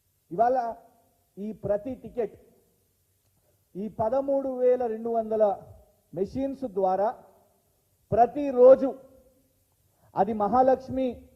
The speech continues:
స్కీమ్గా ఉచితంగా మీరు చేస్తున్న ఏదైతే ఆ టికెట్ ఉన్నదో, అది కూడా ఒక్కొక్క టికెట్కి కమిషన్ వెళ్తది.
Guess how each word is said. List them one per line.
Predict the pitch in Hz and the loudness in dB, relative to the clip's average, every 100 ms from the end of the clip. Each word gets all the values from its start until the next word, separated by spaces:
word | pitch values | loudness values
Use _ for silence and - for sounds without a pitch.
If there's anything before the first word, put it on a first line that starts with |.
| - _ _ _ _ - | -20 _ _ _ _ -12
స్కీమ్గా | 214 247 247 233 220 202 - - _ _ _ _ _ - | -4 -2 4 8 8 6 -6 -20 _ _ _ _ _ -6
ఉచితంగా | 170 233 254 247 247 233 - 160 - _ _ _ _ 170 | -4 0 0 4 4 4 2 -14 -20 _ _ _ _ -8
మీరు | 208 220 214 | -4 -4 2
చేస్తున్న | 226 226 226 226 | 0 0 -6 2
ఏదైతే | 208 202 208 208 196 | 2 4 2 2 2
ఆ | 160 262 | 2 0
టికెట్ | 269 - 240 233 | 0 2 2 2
ఉన్నదో, | 220 220 269 - - - _ _ _ _ - _ _ _ _ _ 131 | 0 4 4 2 -18 -20 _ _ _ _ -20 _ _ _ _ _ -4
అది | 185 233 | -2 -2
కూడా | 240 247 277 - - - _ _ - | 2 2 2 -2 -20 -20 _ _ -12
ఒక్కొక్క | 180 240 233 240 220 196 - - - | -6 0 2 4 2 0 -10 -16 -8
టికెట్కి | 202 254 247 262 | 2 2 0 -12
కమిషన్ | - 180 202 220 | -8 -8 -6 -4
వెళ్తది. | 214 220 226 240 | -2 -4 -4 -8